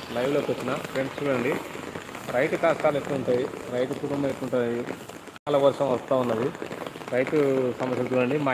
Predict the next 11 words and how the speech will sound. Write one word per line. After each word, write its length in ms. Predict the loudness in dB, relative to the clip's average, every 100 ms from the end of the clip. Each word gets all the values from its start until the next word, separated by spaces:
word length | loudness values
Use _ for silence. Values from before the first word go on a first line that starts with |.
| 2
ఇంటి 160 | 0 2
ముందు 160 | 2 2
అట్లే 220 | 2 4 6 6 6 8 8 8 6 4 -2 -8 -10 -12 -8 -2 0
ఇది 60 | 2
ఉన్నది 200 | 0 2
ఫ్రెండ్స్, 260 | 2 0 -2 -10 -8 0
చూడండి 340 | 2 4 2 -2 -10 -4 -2 0
ఎంత 360 | -2 0 2 2
ఇబ్బంది 420 | 2 2 2 4 2
ఉన్నదో, 200 | 2 2 -2 -12 -12 -12 -14 -10 -6
ఎంత 80 | -4